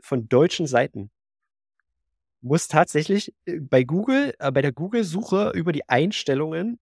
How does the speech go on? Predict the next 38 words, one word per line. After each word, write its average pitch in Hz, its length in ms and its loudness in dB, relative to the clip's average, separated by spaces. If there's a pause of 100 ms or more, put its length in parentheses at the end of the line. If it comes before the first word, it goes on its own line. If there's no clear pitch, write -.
erst 143 340 -2
deine 135 420 0
Suchregion 131 1400 -2
auf 131 280 0
U 139 160 -6
K 151 380 -2
und 131 220 -6
U 127 100 -2
S 120 120 -6
A 143 240 2
setzen. 127 460 -8 (460)
Ansonsten 143 640 -4
kriegst - 340 -8
du 185 180 -2 (120)
nur 139 240 -6
deutsche 135 280 0
Ergebnisse. 131 560 -6 (120)
Das - 180 -14
ist 117 100 -14
so 131 60 -6
<laughs> - 20 -8
eine 110 280 -12
Katastrophe, - 520 -4
also 117 280 -2
ewig 110 360 -6
dauert. 104 280 -6 (440)
Da 123 80 4
haben 151 60 4
wir 165 80 6
einen 147 120 2
gefunden, 190 540 0
auch - 220 2
noch 160 180 -2
mit 151 140 -4
einem, 135 360 -4 (1500)
äh, 131 80 -6
mit 135 160 -6
einem 127 160 -4